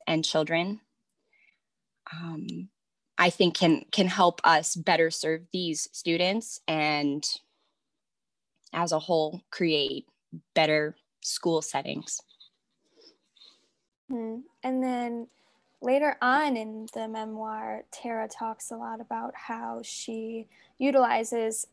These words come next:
Speaker 2: the counseling center at Cambridge, I believe it was, to kind of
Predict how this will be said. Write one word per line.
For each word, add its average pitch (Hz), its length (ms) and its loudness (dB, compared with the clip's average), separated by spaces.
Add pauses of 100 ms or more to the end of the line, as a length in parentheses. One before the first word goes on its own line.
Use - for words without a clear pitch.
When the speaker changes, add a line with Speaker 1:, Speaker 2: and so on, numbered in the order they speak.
(140)
Speaker 2:
the 240 140 -2
counseling 233 600 -6
center 220 760 -6 (600)
at 226 300 0 (300)
Cambridge, 233 560 -2
I 247 100 0
believe 233 380 0
it 226 100 -4
was, 220 640 -2
to 226 520 -2
kind 233 280 -6
of 220 160 -6